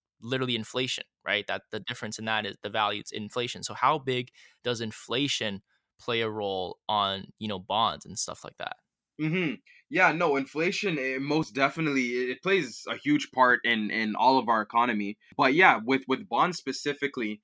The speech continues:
Speaker 2: I personally think in today's society, especially for people, uh, around our age, I, I honestly do think we have better opportunities than, than bonds, um, to, to earn money over the longer term,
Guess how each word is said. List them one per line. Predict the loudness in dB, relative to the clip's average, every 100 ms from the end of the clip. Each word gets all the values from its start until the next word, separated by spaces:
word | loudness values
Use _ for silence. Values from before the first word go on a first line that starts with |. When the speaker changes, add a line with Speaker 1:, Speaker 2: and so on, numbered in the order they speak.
| _ _ 8
Speaker 2:
I | 8 8
personally | 4 4 4 2 2
think | 2 2 2 2 0
in | -4
today's | -2 -2 2 2 2 -4 -16 _ -14
society, | -12 2 4 4
especially | 0 -2 -2 0 -2
for | 0 -2
people, | -2 -2 2 2 2 -4 -14 2
uh, | 2 4
around | 4 4 4 2 4
our | 6 6 4
age, | 0 0 -2 -6 -12 _
I, | 6 6 8
I | 6
honestly | 8 6 4 2 2
do | 2 2
think | 4 2 2 0
we | -2 4
have | 4 4 -6 0
better | 2 4 4
opportunities | 2 0 -2 0 2 2 0 -2 -12 _ _
than, | 0 2 4
than | 2 -2
bonds, | 2 6 6 4 0 2
um, | 2 2 -2
to, | -6
to | -4 -4
earn | -2 0
money | 0 2
over | 0
the | -2
longer | 0 0 0
term, | -2 0 0